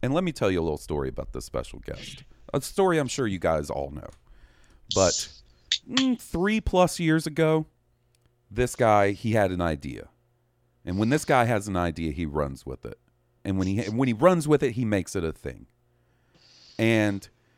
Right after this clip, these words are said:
if we've learned anything over the past five years of new Star Wars content, it's that sometimes patience is key.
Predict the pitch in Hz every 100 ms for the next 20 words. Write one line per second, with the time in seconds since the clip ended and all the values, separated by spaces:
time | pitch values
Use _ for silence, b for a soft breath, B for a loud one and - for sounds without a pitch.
0 | _ - 92 196 226 151 156 143 147 101
1 | 98 87 92 82 82 87 87 85 82 -
2 | 98 92 87 - - _ _ _ _ -
3 | 92 95 95 85 90 80 73 82 65 87
4 | 80 - 82 76 71 71 - 71 69 67
5 | 71 69 _ _ _ _ _ 87 - 95
6 | - - 202 180 - 151 143 143 - -
7 | - 101 - 98 90 - 80 - - 76
8 | -